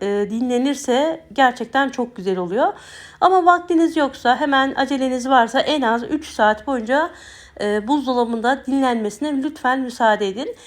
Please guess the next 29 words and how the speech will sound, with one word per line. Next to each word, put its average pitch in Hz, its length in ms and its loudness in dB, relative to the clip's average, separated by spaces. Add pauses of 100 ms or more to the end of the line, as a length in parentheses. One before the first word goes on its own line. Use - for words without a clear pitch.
(200)
Sonuç 320 500 -2
çok 302 240 -2
daha 233 200 2
güzel 214 300 -4
olacaktır. 185 680 -4 (600)
Evet, 349 300 4
çikolata 381 420 0
sosunu 320 400 -2
üzerine 277 460 0
iyice 277 300 0
yaydıktan 233 640 2
sonra 220 300 -2
şimdi 247 300 -4
buzdolabına 247 520 -2
kaldırıyorum 285 840 0 (420)
ve 254 200 -4
bir 339 160 4
gece, 254 640 -2
e, 214 240 2
buzdolabında 247 600 0
dinlendireceğim. 214 720 -2
Üzerine 277 400 -2
bir 277 80 -4
streç 254 480 -4
kapattım, 220 580 -4 (180)
e, 196 200 -4
koku 240 260 -4
oluşmaması 190 680 -4
için. 330 380 -8